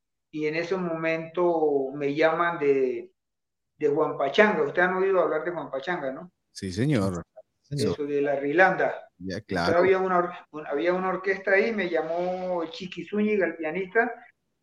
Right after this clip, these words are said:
Speaker 1: y, y, pues, yo vine, y entonces en esa época donde nace el Carnaval de Juanchito y vive Héctor Lavoe aquí tres meses,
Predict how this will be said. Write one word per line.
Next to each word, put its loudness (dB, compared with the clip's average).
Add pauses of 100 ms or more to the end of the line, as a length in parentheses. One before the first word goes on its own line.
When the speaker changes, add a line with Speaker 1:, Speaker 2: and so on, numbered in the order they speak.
(180)
Speaker 1:
y, -6
y, -14
pues, -6
yo -4
vine, 0
y -4
entonces -2
en 0
esa 4
época 2
donde 2
nace 2
el 0
Carnaval 2
de 4
Juanchito 2
y 6
vive 6
Héctor 2
Lavoe 6
aquí -4
tres 0
meses, 2